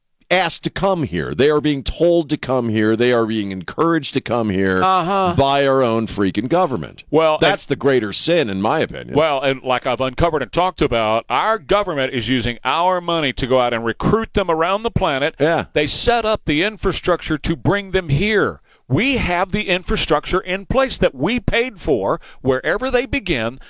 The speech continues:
Speaker 2: they come along, and there's camps along the way to feed them, clothe them, and, and house, uh, house them until they get
Speaker 1: Sure.
Speaker 2: here.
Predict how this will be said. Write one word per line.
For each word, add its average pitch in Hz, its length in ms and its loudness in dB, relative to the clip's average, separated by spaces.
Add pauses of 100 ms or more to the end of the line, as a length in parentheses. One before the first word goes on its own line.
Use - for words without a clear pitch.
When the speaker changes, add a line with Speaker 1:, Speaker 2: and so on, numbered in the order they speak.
(120)
Speaker 2:
they 90 200 -6
come 170 540 2
along, 160 440 0
and 135 80 -8
there's 92 200 -6
camps 151 500 -2
along 196 360 2
the 202 80 -4
way 202 200 2
to 190 140 -2
feed 196 340 -6
them, 190 180 0
clothe 190 340 0
them, 196 140 -4
and, 185 220 -2
and 165 220 -2
house, 147 320 -2
uh, 131 80 0 (180)
house 165 220 -2
them 123 160 -6
until 160 180 -4
they 190 140 -2
get 285 180 0
Speaker 1:
Sure. 269 120 4
Speaker 2:
here. 196 300 0